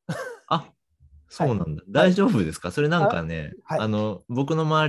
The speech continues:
Speaker 1: りだと、後々問題になるケースありますよ、それ。
Speaker 2: あ、で、あの、黙ってて、なんか、多分、あの、妻の方は、なんか、なんか、なんかやっとるな、みたいな感じだったと思うんですけど、
Speaker 1: はい。
Speaker 2: 一応、こういうので勉強してるっ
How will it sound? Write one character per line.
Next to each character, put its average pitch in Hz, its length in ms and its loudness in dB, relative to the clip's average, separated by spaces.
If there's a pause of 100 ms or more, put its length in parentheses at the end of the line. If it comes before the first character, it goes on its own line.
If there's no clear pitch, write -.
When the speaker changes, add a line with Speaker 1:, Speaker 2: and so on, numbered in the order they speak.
Speaker 1:
り 143 280 -2
だ 139 140 -4
と、 87 480 -8
後 113 240 -2
々 139 260 0
問 123 180 -2
題 120 140 0
に 117 60 -2
な 117 80 0
る 87 100 -2
ケ 82 120 -8
ー - 20 -8
ス - 120 -12
あ 76 40 -8
り 78 80 -6
ま 80 140 -8
す - 100 -18
よ、 - 80 -20
そ - 140 -20
れ。 - 120 -18 (580)
Speaker 2:
あ、 135 140 -6 (340)
で、 214 380 8
あ 180 100 4
の、 165 280 2
黙 202 260 0
っ 196 100 -6 (220)
て 247 100 0
て、 196 100 -4
な 208 160 -4
ん 269 40 -8
か、 170 240 -6 (280)
多 254 100 0
分、 147 180 -4
あ 143 40 -6
の、 143 100 -10
妻 262 220 -2
の 156 100 -6
方 135 140 -4
は、 127 80 -4
な 156 140 -8
ん 214 40 -18
か、 - 100 -20
な 139 140 -12
ん 165 40 -14
か、 117 140 -16 (320)
な 147 120 -10
ん - 20 -16
か 131 100 -8
や 151 140 -2
っ - 60 -16
と 160 100 -6
る 143 80 -6
な、 135 160 -6
み 127 80 -6
た 127 80 -6
い - 40 -4
な 135 80 -8
感 180 180 2
じ 151 100 -4
だ 165 60 -4
っ 127 40 -2
た 139 80 -2
と 127 100 -6
思 147 120 -4
う 151 40 -4
ん 143 40 -6
で 135 40 -14
す - 40 -18
け 135 80 -4
ど、 147 240 0 (260)
Speaker 1:
は - 140 0
い。 233 40 0
Speaker 2:
一 269 200 0
応、 240 360 8
こ 240 240 6
う 240 40 6
い 247 40 4
う 240 120 2
の 175 140 0
で 147 100 -2
勉 202 220 0
強 196 160 4
し - 80 -12
て 208 140 4
る 196 180 2
っ - 20 -20